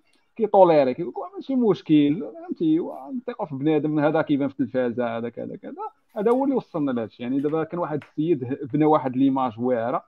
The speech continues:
دابا بحال داكشي ديال مادوف. صاب واحد الاكسشينج سميتو اف تي اكس. دابا اليد ديال هاد ال-، هاد ال-، هاد ال-، دابا في الكريبتو، باش الناس اللي ما كتعرفش، دابا الكريبتو شنو هي؟ دابا هي عملة، فهمتيني، اللي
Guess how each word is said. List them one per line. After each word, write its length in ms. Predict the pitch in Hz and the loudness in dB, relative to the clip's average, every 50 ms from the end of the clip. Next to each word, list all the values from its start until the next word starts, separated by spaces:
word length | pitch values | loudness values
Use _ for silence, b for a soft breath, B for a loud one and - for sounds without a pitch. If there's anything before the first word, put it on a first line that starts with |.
| _ _ _ _ - | _ _ _ _ -2
دابا 140 | 160 185 170 | -2 -2 0
بحال 120 | 180 240 | 2 0
داكشي 180 | 240 - - 190 | 0 0 0 2
ديال 120 | 180 175 | 2 2
مادوف. 440 | 175 170 156 127 120 120 113 _ _ _ _ _ _ _ _ _ _ _ _ _ _ _ | 4 4 4 4 2 -2 -4 _ _ _ _ _ _ _ _ _ _ _ _ _ _ _
صاب 240 | _ - 185 175 151 | _ 4 6 6 6
واحد 240 | 180 160 151 156 143 | 6 4 4 4 2
الاكسشينج 680 | 143 143 139 135 135 135 131 - 165 - - - 170 151 | 4 6 6 6 4 2 0 -2 -6 -6 -6 -6 -6 -4
سميتو 280 | - 143 131 - 151 | -4 -6 -4 -2 -2
اف 80 | 143 143 | -4 -4
تي 280 | _ - 131 123 139 190 | _ -4 -2 0 0 -2
اكس. 140 | 202 - _ _ _ _ _ _ _ _ _ _ _ _ _ _ _ _ _ _ - | -2 -6 _ _ _ _ _ _ _ _ _ _ _ _ _ _ _ _ _ _ -2
دابا 140 | 151 151 185 | 0 2 2
اليد 180 | 185 190 170 | 2 2 2
ديال 160 | 170 170 175 | 2 2 2
هاد 100 | 175 156 | 2 2
ال-، 80 | 147 156 | 2 2
هاد 120 | 151 147 | 2 2
ال-، 100 | 147 147 | 0 -2
هاد 200 | 127 151 151 139 | -4 -4 -4 -4
ال-، 240 | 127 127 - - 147 | -4 -6 -8 -6 -4
دابا 160 | 147 135 143 | -4 -2 -2
في 280 | 147 - - - - - | -2 -6 -8 -20 -20 -20
الكريبتو، 400 | - - - 175 170 - - 180 | -8 -2 0 0 0 0 -2 -2
باش 180 | 127 127 - - | -2 -2 -2 -2
الناس 120 | 131 127 | -4 -2
اللي 100 | - 131 | -2 -4
ما 60 | 127 | -4
كتعرفش، 360 | - 139 131 156 196 180 - - | -4 -2 -2 -2 -2 -4 -6 -6
دابا 140 | 135 123 127 | -4 -4 -4
الكريبتو 360 | 127 - 139 143 143 - 147 | -2 -2 -4 -4 -4 -4 -8
شنو 200 | - - 147 139 | -6 -4 -2 -2
هي؟ 220 | 123 110 107 - 170 _ _ _ _ _ _ _ _ _ _ _ _ _ _ _ _ _ - _ _ _ _ - | -2 -2 -4 -8 -10 _ _ _ _ _ _ _ _ _ _ _ _ _ _ _ _ _ -20 _ _ _ _ -14
دابا 140 | - 156 127 | -6 -2 2
هي 120 | 135 147 | 2 2
عملة، 380 | 135 113 113 123 127 123 123 127 | 2 2 0 0 0 0 0 -2
فهمتيني، 680 | - - - 131 120 117 - 127 120 127 151 160 160 | -4 -6 -8 -8 -8 -6 -4 -2 0 0 0 0 0
اللي 580 | 156 - - 139 123 127 127 127 127 123 - | -2 -4 -2 0 2 2 2 2 2 0 -2